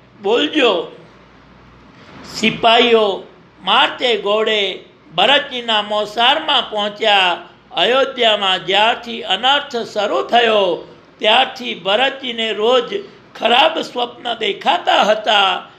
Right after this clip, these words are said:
ભરતજી ગભરાતા હતા કે આવા ખરાબ સ્વપ્ન મને કેમ દેખાય છે. ત્યાં જ અયોધ્યાથી સેવકો આવ્યા અને કહ્યું કે ગુરુજી આપને બોલાવે છે.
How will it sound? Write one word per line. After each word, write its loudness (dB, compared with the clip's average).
ભરતજી -2
ગભરાતા 2
હતા 0
કે -8
આવા 0
ખરાબ 0
સ્વપ્ન -6
મને -4
કેમ 0
દેખાય 0
છે. -8
ત્યાં 2
જ -6
અયોધ્યાથી 0
સેવકો -2
આવ્યા 2
અને 0
કહ્યું 2
કે -2
ગુરુજી -4
આપને -2
બોલાવે 2
છે. -6